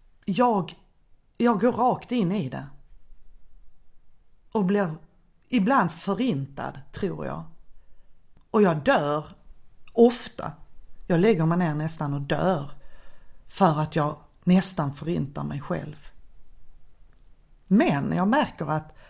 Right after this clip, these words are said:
ups, ofta i alla fall, när jag vaknar upp ur, ur, ur, ur,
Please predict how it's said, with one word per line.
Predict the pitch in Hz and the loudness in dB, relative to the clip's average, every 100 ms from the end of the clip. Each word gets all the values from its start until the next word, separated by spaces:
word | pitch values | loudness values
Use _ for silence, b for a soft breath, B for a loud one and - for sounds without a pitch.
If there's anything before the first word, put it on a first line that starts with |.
| b b b | b b b
ups, | - 427 - - - - - - - - | 6 6 6 -6 -4 -6 -10 -20 -18 0
ofta | 233 277 - 165 | 2 2 -4 -4
i | 220 | -2
alla | 370 160 | -2 -4
fall, | 156 170 196 | -4 -4 -2
när | 190 | -2
jag | 180 170 170 - - | -2 -2 -6 -8 0
vaknar | 214 214 214 233 | 0 0 -2 -2
upp | 226 | -2
ur, | 185 190 190 | 0 0 2
ur, | 202 185 - | 0 0 0
ur, | 190 185 - | 0 0 0
ur, | 247 214 202 | 0 2 0